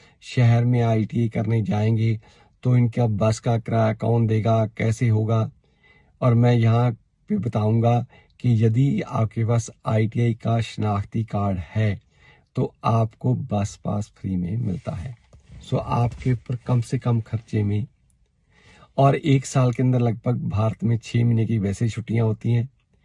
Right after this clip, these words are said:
आप आराम से, यदि आप आईटीआई करते हो तो आप Western countries में पहुंच सकते हो, अच्छी तनख्वाह ले सकते हो। सो पहले मैं आपको आठ advantage बताऊंगा आईटीआई करने का आपको क्या क्या लाभ है।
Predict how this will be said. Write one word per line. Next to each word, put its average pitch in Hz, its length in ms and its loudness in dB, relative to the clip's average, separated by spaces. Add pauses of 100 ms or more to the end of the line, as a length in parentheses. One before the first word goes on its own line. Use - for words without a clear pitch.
(420)
आप 123 360 0
आराम 117 420 2
से, 123 180 -2
यदि 120 280 2
आप 117 180 0 (140)
आईटीआई 107 440 -2 (100)
करते 131 340 0
हो 117 240 2 (640)
तो - 220 -2 (120)
आप 113 320 0
Western 113 540 0
countries 104 520 -4
में 113 300 0 (360)
पहुंच 123 260 4
सकते 139 340 -4
हो, 143 240 -2 (440)
अच्छी - 340 -6
तनख्वाह 107 400 -2
ले 131 160 2
सकते 127 320 -6
हो। 143 200 0 (560)
सो 139 140 -2
पहले 127 340 2
मैं 139 160 2
आपको 135 680 -2 (140)
आठ 120 300 0
advantage 123 460 0
बताऊंगा 127 440 0 (760)
आईटीआई 139 460 2
करने 120 360 0
का 123 100 0
आपको - 500 -6
क्या 101 180 -4
क्या 92 120 -6
लाभ 87 260 -4
है। - 180 -10